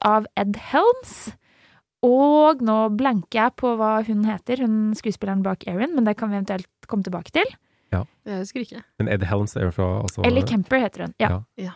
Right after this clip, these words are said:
Speaker 1: Unnskyld.
Speaker 2: Hangover,
Speaker 3: Ja.
Speaker 2: eh,
Speaker 1: Ja.
Speaker 2: og så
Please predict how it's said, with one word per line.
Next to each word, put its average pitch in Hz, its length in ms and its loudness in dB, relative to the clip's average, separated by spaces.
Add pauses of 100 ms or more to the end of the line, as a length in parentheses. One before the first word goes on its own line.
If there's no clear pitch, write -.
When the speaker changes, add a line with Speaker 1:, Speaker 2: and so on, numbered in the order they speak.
(120)
Speaker 1:
Unnskyld. 214 280 -2 (120)
Speaker 2:
Hangover, 87 560 0 (180)
Speaker 3:
Ja. 90 60 0
Speaker 2:
eh, 85 680 0 (120)
Speaker 1:
Ja. 220 140 4 (120)
Speaker 2:
og 98 80 -2
så - 80 -4